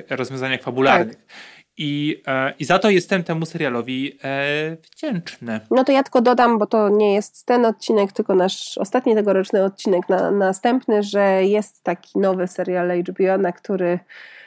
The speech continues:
Speaker 2: będziemy też bardzo czekać
Speaker 1: Mhm.
Speaker 2: i który też będzie co, wychodził co tydzień i pewnie, nie wiem, czy my akurat o nim będziemy co tydzień rozmawiać, ale myślę, że on będzie wzbudzał też równie, równie wielkie emocje i zasłużenie.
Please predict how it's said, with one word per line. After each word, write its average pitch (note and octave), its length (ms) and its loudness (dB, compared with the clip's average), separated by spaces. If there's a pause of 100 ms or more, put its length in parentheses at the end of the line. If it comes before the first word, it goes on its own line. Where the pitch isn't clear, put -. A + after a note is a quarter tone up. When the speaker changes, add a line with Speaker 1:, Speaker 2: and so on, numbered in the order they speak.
(140)
Speaker 2:
będziemy F#3+ 360 0
też - 300 -6
bardzo F3+ 300 0
czekać D3 380 -2
Speaker 1:
Mhm. A#2 160 -4
Speaker 2:
i A#2+ 40 -12
który F#3 160 -2
też F#3+ 160 -6
będzie G3 260 0
co, F#3 460 2
wychodził G3 400 -2
co G3+ 120 -4
tydzień A#3 640 0
i G#3 80 0 (160)
pewnie, G#3 460 4
nie B3 140 4
wiem, G#3 160 2
czy - 80 2
my F#3 200 6
akurat F#3+ 320 2
o G#3 40 6
nim G3 140 6
będziemy F#3+ 300 0
co F#3+ 100 -6
tydzień G3 300 2
rozmawiać, A3 540 0
ale F#3 260 2
myślę, G3+ 300 0
że F#3+ 120 0
on G3 100 2
będzie F#3 220 0
wzbudzał F#3 420 -2
też - 380 -10
równie, F#3 500 0 (880)
równie G#3 260 2
wielkie G#3+ 340 0
emocje B3 380 2
i B3 160 4
zasłużenie. A3+ 640 0